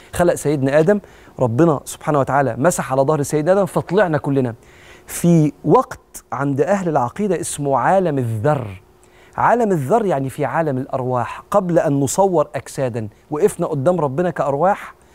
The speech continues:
وربنا قال لنا: "ألست بربكم؟" قلنا: "يا رب، أيوة، بلى، شهدنا". فربنا قال لنا: "اوعوا تنسوا المعنى ده،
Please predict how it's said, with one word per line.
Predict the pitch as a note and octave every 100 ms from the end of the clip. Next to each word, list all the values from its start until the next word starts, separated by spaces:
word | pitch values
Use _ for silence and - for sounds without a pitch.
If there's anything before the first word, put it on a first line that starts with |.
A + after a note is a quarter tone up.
| _ _ _
وربنا | C#3 C3 C3 D#3
قال | C#3+ B2+
لنا: | C3+ A#2
"ألست | B2+ C#3 -
بربكم؟" | B2+ B2 A2 A#2+ - A3 G3 _ _ _ _ _
قلنا: | D3 C3+
"يا | B2
رب، | B2 - -
أيوة، | G#2+ B2 C3+ -
بلى، | B2 C#3 B2
شهدنا". | G#2 C#3 A2+ B2 A2 G#2+ - _ - -
فربنا | - D3 C3+ F3 G3 F3 -
قال | C3
لنا: | E3 F3+ -
"اوعوا | F#3 E3+ C3+
تنسوا | B2 D#3+ C#3+ C3+
المعنى | A#2 B2+ A#2+ B2
ده، | A#2+ A2+